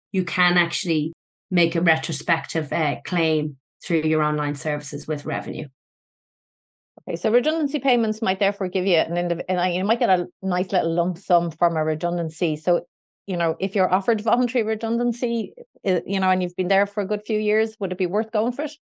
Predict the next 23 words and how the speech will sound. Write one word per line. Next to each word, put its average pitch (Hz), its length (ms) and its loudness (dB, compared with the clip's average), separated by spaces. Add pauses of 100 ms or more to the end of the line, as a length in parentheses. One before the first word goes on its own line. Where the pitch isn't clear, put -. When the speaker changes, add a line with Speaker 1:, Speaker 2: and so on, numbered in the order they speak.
(120)
Speaker 1:
Well, 170 120 0
this 202 160 0
is 214 80 2
all 175 160 6
down 156 240 2
to 165 180 -6
the, 151 460 0
uh, 139 320 -4
individual 151 580 -2
person, 143 400 -4
really, 147 220 -2
Gina. 147 320 -2
You 156 160 0
know, 156 400 0
what 196 240 0
are 196 60 2
the 180 100 -2
personal 165 400 -4
circumstances 156 920 -4
surrounding 156 800 2
the 143 460 -2 (200)
offer 151 440 -2
of 147 420 -4